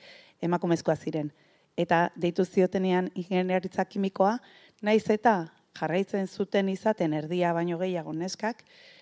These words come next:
ba, e, jetxe egin zen ehunekoa. Orduan, badirudi ingeniaritza abizena jartzeak badaukala horrelako, e, u-, uxatze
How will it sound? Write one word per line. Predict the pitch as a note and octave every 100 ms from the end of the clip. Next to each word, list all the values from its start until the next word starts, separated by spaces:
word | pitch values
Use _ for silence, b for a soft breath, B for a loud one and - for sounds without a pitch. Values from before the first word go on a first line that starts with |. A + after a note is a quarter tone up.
| b -
ba, | F3 -
e, | - E3+
jetxe | E3 G3 -
egin | D3+ D3+
zen | D#3 F#3+ G3+ -
ehunekoa. | E3 E3+ E3+ D#3+ D#3+ F3+ -
Orduan, | F3 F3+ F3 F3
badirudi | E3 E3 F#3 F#3 F#3+ G3 b b _ F#3
ingeniaritza | F3+ G3 G3 G3 G3 - G3 F#3+ F#3 F#3 - _
abizena | - F#3 G3+ - G3 F#3+ F#3 F#3 F#3 - -
jartzeak | - F#3+ - G#3+ G3+ A3 - b b b b -
badaukala | F#3+ F#3 F3+ F#3 F3+ F3+ F3 D#3 -
horrelako, | - F3+ F3 - F#3+ F3+ E3 E3
e, | - D#3+
u-, | D#3 D#3+
uxatze | - D#3+ - F#3 - - F#3+ F#3 E3